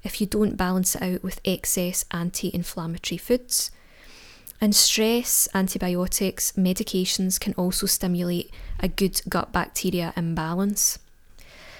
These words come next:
In some lab experiments using mice,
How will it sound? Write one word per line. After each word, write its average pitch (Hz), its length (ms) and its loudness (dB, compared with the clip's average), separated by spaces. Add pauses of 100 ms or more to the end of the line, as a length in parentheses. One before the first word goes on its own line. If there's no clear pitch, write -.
(360)
In 208 100 4
some 262 320 8
lab 190 420 2
experiments 220 920 4
using 185 500 4
mice, 214 640 6